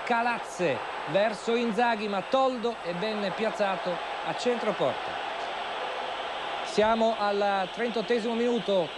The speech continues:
Terim si fa torvo, Guli sulla zona sinistra d'attacco, l'Inter sfonda spesso, combinazione con Georgatos, Ventola e Callon troppo vicini alla porta, il Milan in qualche modo rimedia.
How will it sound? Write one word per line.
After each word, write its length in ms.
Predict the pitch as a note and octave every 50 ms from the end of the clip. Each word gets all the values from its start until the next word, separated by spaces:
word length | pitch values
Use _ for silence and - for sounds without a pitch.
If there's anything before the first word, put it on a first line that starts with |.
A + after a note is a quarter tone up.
| - -
Terim 580 | - G#3 G#3+ G#3+ A#3 C4 B3+ A3+ G#3 G3 F#3
si 220 | E3+ - - G3 F#3
fa 300 | - - - A3+ A3 A3 - - - -
torvo, 580 | - A#3+ A3+ G3 E3 D3+ C3 A#2 A#2 G#2 F#2+ E2+ - - - - -
Guli 320 | - E3 A#3+ A#3+ G#3+ E3 B2+ - - - - - - - - - - - -
sulla 760 | - - - - G#3 G#3+ G#3 G#3 G3 G3 F#3 F3+ E3+ D#3+ C#3+ B2+ - - - - - - - - - - - - - - - -
zona 320 | C#3+ A3 A3+ A#3 A3 A3
sinistra 480 | G3 - A3 A3 A#3 A#3 - - G#3 G3+
d'attacco, 540 | F#3+ G3+ G3+ - - A#3+ A#3 A3 - - G#3
l'Inter 420 | G#3+ A#3+ A#3+ A#3 F#3 A3 G#3+ G3+
sfonda 420 | - - - A#3+ B3 A#3+ A#3 A#3 A3
spesso, 560 | - - A#3 A3 F#3 - - - E3+ D3 C3 -
combinazione 540 | - G#3+ A3 A3 A#3 A3+ - - A#3+ A#3 A#3
con 180 | - A#3 A#3+ A#3+
Georgatos, 720 | B3 B3 A#3+ A3 B3 A#3+ A3+ - - A3 G#3 E3+ - G#3+ G#3+ G3+ F#3 F3+
Ventola 420 | G3+ C#4+ D4+ C#4+ A#3 B3+ B3+ B3+
e 40 | B3
Callon 540 | - B3 B3+ B3+ C4 B3+ B3 A#3 A3 G#3+ G3
troppo 300 | - A#3+ D4 C#4+ - A#3
vicini 340 | G#3+ A3+ F#3 - B3+ A3+ G#3+
alla 120 | G3+ F#3+
porta, 360 | E3+ F#3+ G3 F3+ D#3+ - - - - - - - - - - -
il 100 | - E3+
Milan 260 | F#3 G#3 A3+ A3+ A3 G#3+
in 80 | G#3
qualche 260 | F3+ A#3 A3 - A3
modo 280 | A3 A3+ A#3+ A3+ G3 A3
rimedia. 640 | A3 A#3+ C4+ A#3 A#3 G3+ D#3+ B2 A#2 G2 - -